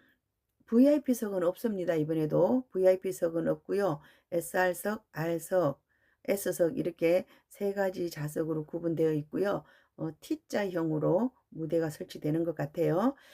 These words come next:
어, 그리고 이제 공연은 십일월 이십이 일, 이십삼 일,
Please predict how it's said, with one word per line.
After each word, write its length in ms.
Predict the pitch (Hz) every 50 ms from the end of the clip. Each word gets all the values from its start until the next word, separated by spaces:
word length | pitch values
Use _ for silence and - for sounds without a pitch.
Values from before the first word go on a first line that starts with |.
| - - - - _ -
어, 220 | 185 180 180 180 175
그리고 340 | - 226 226 233 220 208
이제 160 | 190 185 202 202
공연은 1040 | - - - 180 185 202 220 220 214 208 202 196 196 190 190 208 208 185 160 156 - _ _ _ _ _ _
십일월 600 | - - - - 247 240 - 226 226 233 226 233 - -
이십이 460 | 185 190 202 214 214 - - 240 - _ _ _ _ -
일, 600 | 180 180 185 190 202 170 165 185 202 233 240 247 - _ -
이십삼 840 | 180 180 190 196 185 - 208 - - - - - 160 165 165 170
일, 200 | 160 147 131 -